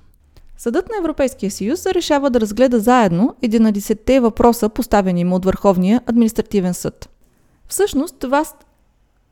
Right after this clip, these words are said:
иска да установи дали разпоредбите на регламента за създаване на митнически кодекс на Съюза трябва да се тълкуват в смисъл, че пропорционална част от размера на роялти такси,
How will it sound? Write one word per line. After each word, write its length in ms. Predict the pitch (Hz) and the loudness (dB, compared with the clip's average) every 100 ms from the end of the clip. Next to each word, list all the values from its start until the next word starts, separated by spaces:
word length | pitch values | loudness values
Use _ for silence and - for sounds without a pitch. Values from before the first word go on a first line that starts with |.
| - | -12
иска 260 | 294 - | -10 -6
да 80 | 233 | -6
установи 560 | 220 214 190 180 226 339 _ _ - - | -6 -6 -6 -4 -6 -6 _ _ -20 -14
дали 300 | 233 277 330 392 | -8 -4 -2 -2
разпоредбите 800 | 320 - 330 320 262 247 269 294 - | -6 -4 -4 -4 -6 -4 -4 -4 -2
на 340 | 208 202 196 | 0 2 2
регламента 480 | 202 240 262 277 254 | 2 2 4 4 0
за 120 | 202 | -4
създаване 460 | 196 208 214 202 196 | -6 -2 0 0 0
на 100 | 180 | 0
митнически 540 | 185 214 220 196 - | -2 -2 -4 -4 -8
кодекс 360 | 185 185 170 - | -6 -4 -6 -6
на 100 | 151 | -10
Съюза 460 | - 147 151 175 349 - | -6 -6 -4 -4 -6 -6
трябва 280 | 302 330 339 | 0 0 0
да 80 | - | -2
се 120 | 240 | -2
тълкуват 480 | 233 214 285 285 202 | 0 -2 0 0 0
в 120 | 185 | -2
смисъл, 440 | - 269 - 208 - - - - | 2 0 2 -4 -4 -14 -20 -12
че 140 | - 208 | -6 -4
пропорционална 800 | 185 175 180 185 170 175 302 370 | -4 -4 -6 -4 -4 -2 -2 -4
част 460 | 277 269 - - - | -4 -4 -6 -20 -10
от 160 | 240 - | -8 -6
размера 380 | 170 208 240 226 | -2 2 2 2
на 180 | 185 165 | 0 0
роялти 380 | 185 240 240 | 0 0 -4
такси, 460 | 214 208 - - | -4 -4 -4 -10